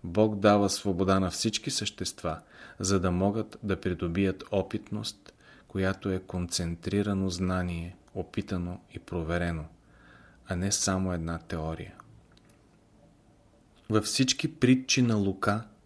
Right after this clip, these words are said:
са скрити дълбоки окултни закони и методи, с които човек може да работи в пътя на своето развитие. Всяка притча е метод,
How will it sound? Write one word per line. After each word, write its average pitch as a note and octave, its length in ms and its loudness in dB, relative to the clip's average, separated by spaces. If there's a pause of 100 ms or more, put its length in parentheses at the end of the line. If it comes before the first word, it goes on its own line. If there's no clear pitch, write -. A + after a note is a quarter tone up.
(320)
са - 200 0
скрити A#2 420 -2
дълбоки G2 640 4
окултни G#2 600 0
закони F#2+ 520 0
и F2+ 60 0
методи, F2 560 -2 (1400)
с - 100 -2
които A2+ 320 0
човек G#2+ 560 0
може G2 320 2
да F#2+ 160 4
работи F#2+ 460 0
в - 120 -12
пътя G2+ 340 0
на F#2+ 120 -2
своето F2 500 0
развитие. F2 640 -4 (1700)
Всяка G#2 420 2
притча - 500 2
е G2 80 4
метод, G2 440 0